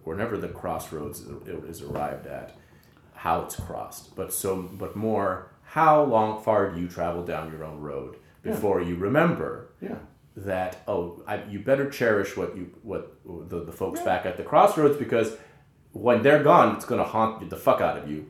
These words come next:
Speaker 1: if you've left anything un-, undone. So the, the sooner you can just s-
Speaker 2: Totally.
Speaker 1: return, <laughs> I
Speaker 2: Totally,
Speaker 1: guess.
Speaker 2: yeah. And I think in all child-parent relationships, there is,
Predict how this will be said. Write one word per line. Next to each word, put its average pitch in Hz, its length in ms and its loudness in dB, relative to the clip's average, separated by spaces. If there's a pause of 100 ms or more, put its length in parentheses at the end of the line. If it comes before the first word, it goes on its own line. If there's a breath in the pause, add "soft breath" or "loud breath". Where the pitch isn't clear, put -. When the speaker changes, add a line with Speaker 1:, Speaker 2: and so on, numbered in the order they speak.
Speaker 1:
if - 180 -4
you've 104 180 -4
left 110 200 0
anything 104 440 -2
un-, 85 280 -6
undone. 104 360 -2
So - 140 -4
the, 117 120 -6
the - 200 -4
sooner 226 300 4
you 147 140 2
can 117 180 -2
just - 280 -8 (640 soft breath)
s- - 80 -14
Speaker 2:
Totally. 294 400 -2
Speaker 1:
return, 113 560 2
<laughs> - 20 -4
I - 40 -10
Speaker 2:
Totally, 151 300 4
Speaker 1:
guess. - 440 0
Speaker 2:
yeah. 233 220 -2 (480 soft breath)
And 220 120 0
I 233 120 6
think 254 220 2
in 247 80 4
all 262 460 2 (540)
child-parent 110 840 2
relationships, 92 880 -8
there 104 260 -6
is, 98 320 -10